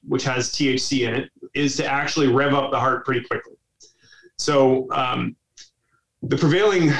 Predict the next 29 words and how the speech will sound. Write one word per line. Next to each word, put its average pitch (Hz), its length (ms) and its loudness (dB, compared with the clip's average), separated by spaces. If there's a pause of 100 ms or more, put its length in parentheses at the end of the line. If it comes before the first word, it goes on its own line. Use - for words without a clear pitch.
(140)
understanding 165 720 2
is 135 160 2
that 135 340 -2
we 147 220 2
probably 185 560 2
are 160 100 2
not 156 300 2
going 170 180 2
to 147 60 2
see 156 200 2
a 135 60 2
performance 135 640 0
increase 139 760 -2
as 135 160 0
a 127 40 0
result 131 380 2
of 117 80 0
that 120 220 -2
because 127 200 2
the 131 80 0
heart - 240 2
is 160 160 0
kinda 156 240 -2
revving 131 540 0 (240)
in 143 140 4
the 131 40 4
red 139 220 0
zone 135 220 2
already. 113 420 0